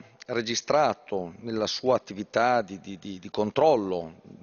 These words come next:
mai sufficientemente ringraziata da parte della Direzione Territoriale del Lavoro, che svolge un ottimo e imprescindibile lavoro sul territorio, con le infrazioni che sono emerse e sono state denunciate, come ricordavo appunto dalle autorità competenti, il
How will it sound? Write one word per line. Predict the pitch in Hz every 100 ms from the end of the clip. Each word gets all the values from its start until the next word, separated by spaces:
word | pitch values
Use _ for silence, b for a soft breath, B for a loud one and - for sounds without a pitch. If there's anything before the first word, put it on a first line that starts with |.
| 87
mai | 98 110 120 127
sufficientemente | 113 110 110 - 107 107 113 104 101 98 92 92 95
ringraziata | 101 104 104 - 131 110 -
da | 90
parte | 95 110 104
della | - 101
Direzione | 101 98 - 113 107 101 92
Territoriale | 95 95 104 104 98
del | 92
Lavoro, | 98 87 85 143 139 _
che | -
svolge | 98 98 113 107 110
un | 123 120
ottimo | - - 120 117 - B B B
e | 127
imprescindibile | 123 123 107 117 117 120 113 117 117 -
lavoro | 113 117 113
sul | 98 110
territorio, | 101 95 - 92 92 123 147 _ B B B B B B B B B B B B B B _ -
con | 185 202 208 208 214 B B B _
le | 135
infrazioni | 147 139 135 - 160 165
che | -
sono | - 139 131
emerse | 113 180 113 - - 104 139 135
e | -
sono | - 110
state | - 135 107
denunciate, | 87 120 - 143 - -
come | 98 104
ricordavo | 107 110 120 107
appunto | 98 139 127 107
dalle | 104
autorità | 95 - 101 113
competenti, | - 95 98 98 - -
il | 139